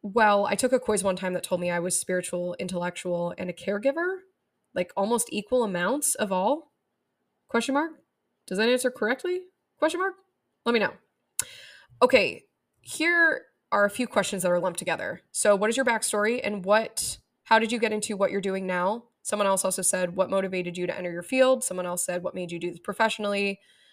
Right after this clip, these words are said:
What caused you to get into this type of medicine? Why did you decide on mental health?" Also, someone said, "How long have you been a doctor?" That's an easy answer. It's, uh, okay, maybe it's not easy. I think it's three and a half years. Yeah, three and a half years.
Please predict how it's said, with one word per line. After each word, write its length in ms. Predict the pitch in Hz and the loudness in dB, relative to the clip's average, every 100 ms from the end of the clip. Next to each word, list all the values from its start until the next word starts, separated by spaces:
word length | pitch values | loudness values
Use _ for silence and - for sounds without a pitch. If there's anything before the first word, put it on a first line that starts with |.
| _ _ _ | _ _ _
What 140 | - - | -6 0
caused 240 | 196 185 | 0 2
you 80 | 196 | 0
to 60 | |
get 140 | 180 180 | 0 0
into 200 | 180 175 | -2 -4
this 200 | 180 - | -4 -4
type 220 | 185 180 | -6 -6
of 60 | 180 | 0
medicine? 840 | 208 226 226 214 208 208 208 214 | 0 2 2 2 2 2 -2 -6
Why 180 | 180 185 | -4 -2
did 160 | 180 185 | -2 -2
you 80 | 175 | -2
decide 300 | 175 196 185 | -2 -2 -2
on 120 | 185 | -2
mental 280 | 202 202 202 | -2 -2 -2
health?" 680 | 196 190 190 185 - - - _ _ _ _ _ | 0 0 0 -2 -6 -14 -16 _ _ _ _ _
Also, 260 | 202 214 247 | 2 2 2
someone 300 | 233 226 220 | 0 -2 -2
said, 180 | 214 196 | -2 -2
"How 80 | 185 | -2
long 160 | 185 | -2
have 140 | 180 175 | -4 -6
you 60 | |
been 120 | 170 | -8
a 60 | 165 | -6
doctor?" 400 | 147 - - - - | -6 -6 -10 -8 -2
That's 240 | 196 190 | 0 -2
an 80 | 190 | -6
easy 320 | 190 180 175 | -8 -6 -6
answer. 480 | 165 165 - - 196 _ 185 | -4 -6 -6 -8 -14 _ -8
It's, 340 | 185 - - _ _ _ _ _ _ _ _ _ - | -2 -2 -2 _ _ _ _ _ _ _ _ _ -8
uh, 300 | 180 147 - - | -6 -4 -8 -10
okay, 260 | 190 - 170 | -12 -6 -6
maybe 220 | 185 185 | -4 -4
it's 140 | 180 - | -4 -4
not 160 | 175 | -4
easy. 260 | 180 170 - | -4 -4 -4
I 60 | |
think 180 | 196 277 | -4 -4
it's 140 | 381 - | -4 -4
three 140 | 330 | -4
and 80 | 339 | -4
a 40 | |
half 140 | 349 339 | -6 -6
years. 300 | 392 - - _ _ _ _ _ _ - | -6 -8 -10 _ _ _ _ _ _ -6
Yeah, 220 | 277 302 | -4 -4
three 200 | 302 285 | -4 -6
and 80 | 294 | -4
a 40 | |
half 120 | 294 285 | -6 -6
years. 320 | 285 294 | -8 -10